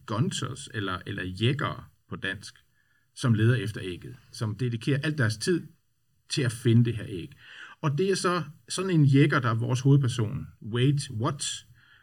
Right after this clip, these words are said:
som i den virkelige verden, der er han bare sådan en, en ligegyldig teenager, der bor i en eller anden ligegyldig trailerpark uden for Oklahoma City.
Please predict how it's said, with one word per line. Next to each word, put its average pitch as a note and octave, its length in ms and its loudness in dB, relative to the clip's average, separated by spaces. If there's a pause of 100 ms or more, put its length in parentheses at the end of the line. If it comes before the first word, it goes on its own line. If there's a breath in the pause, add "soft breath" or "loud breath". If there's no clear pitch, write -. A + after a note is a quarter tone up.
(120)
som A2 340 0
i A#2+ 80 2
den A2 180 2
virkelige G3 360 4
verden, B2+ 380 2
der C3+ 60 4
er C#3+ 80 6
han A#2 200 4
bare A2+ 200 2
sådan A#2 180 0 (100)
en, E2+ 160 -8
en F#2 200 -8
ligegyldig G#2+ 680 -4
teenager, B2+ 540 0 (140)
der G2+ 80 -10
bor A#2+ 280 -4
i G2 340 -4
en A#2+ 80 2
eller F2+ 220 -6
anden G#2+ 200 0
ligegyldig A#2 480 0
trailerpark A#2 640 0
uden A#2 220 4
for E2+ 300 -4
Oklahoma A2 500 2
City. D3+ 280 4